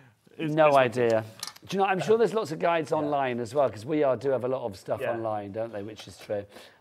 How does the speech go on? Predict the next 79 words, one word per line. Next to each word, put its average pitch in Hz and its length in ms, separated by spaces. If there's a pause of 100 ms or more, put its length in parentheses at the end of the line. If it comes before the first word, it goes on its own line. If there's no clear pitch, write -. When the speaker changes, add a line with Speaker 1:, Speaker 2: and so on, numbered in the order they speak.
(120)
Speaker 2:
Um, 131 220
Speaker 1:
Tune 247 240
in 226 120
at 190 100
five 180 220
o'clock 127 260
and 123 80
we'll 127 100
give 151 140
that 139 100
Speaker 2:
you're, 208 80
Speaker 1:
another 147 160
Speaker 2:
you're 160 120
Speaker 1:
go. 131 60
Speaker 2:
determined 160 340
to 139 60
make 139 140
that 117 120
happen. 131 240 (200)
But 214 140
that 269 280
is 220 120
so 220 260
cool. 214 240
I 202 60
mean, 196 100
I 233 40
love 247 160
that 214 180
we 196 80
didn't 226 240
plan 165 360
to 117 120
do 123 160
that. 110 280
It 123 80
was 131 160
just 147 200
kind 139 140
of 135 80
Speaker 1:
Yeah. - 100
Speaker 2:
imagine 139 340
what 135 120
we 123 100
can 127 140
do. 127 220 (1200)
And 233 180
we, 320 100 (380)
you 392 120
did 427 140
Speaker 1:
Yeah. - 160
Speaker 2:
do 277 140
it 233 140
kind 165 360
of. - 140
Speaker 1:
Yeah, 131 340
Speaker 2:
It 104 60
was 143 80
Speaker 1:
yeah. 165 60
Speaker 2:
just 175 120
that 180 160
last 147 280
little 147 160
bit 131 240
kind 120 160
of, 226 100
Speaker 1:
But 117 200
Speaker 2:
like, 117 80
made 117 180
it 131 100
a 117 60
little 110 220
bit 113 80
Speaker 1:
we - 40
Speaker 2:
strange. - 220
Speaker 1:
tried 226 220
it 226 120
curved. 208 640
Speaker 2:
Yeah. 139 220